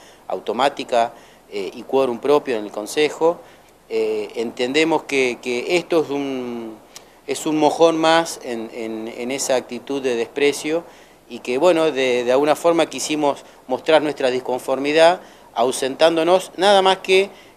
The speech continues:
en el momento de la lectura de, de ese discurso, porque después empezó la, la primer sesión ordinaria de este periodo, en el cual nos sentamos en, en,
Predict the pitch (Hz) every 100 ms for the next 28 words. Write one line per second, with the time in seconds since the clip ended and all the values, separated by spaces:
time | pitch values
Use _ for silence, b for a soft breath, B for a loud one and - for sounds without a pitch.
0 | - 127 131 131 139 156 170 170 143 127
1 | 123 151 151 151 135 117 113 110 117 117
2 | 127 113 - 113 95 - 92 90 90 90
3 | 95 - 101 104 143 143 160 B B B
4 | 101 98 104 139 123 113 110 - 101 107
5 | 110 120 117 - 123 113 113 123 139 127
6 | 113 110 104 113 143 160 180 202 160 104
7 | - 123 127 B B - 104 - 101 127
8 | 120 113 104 98 - 95 92 90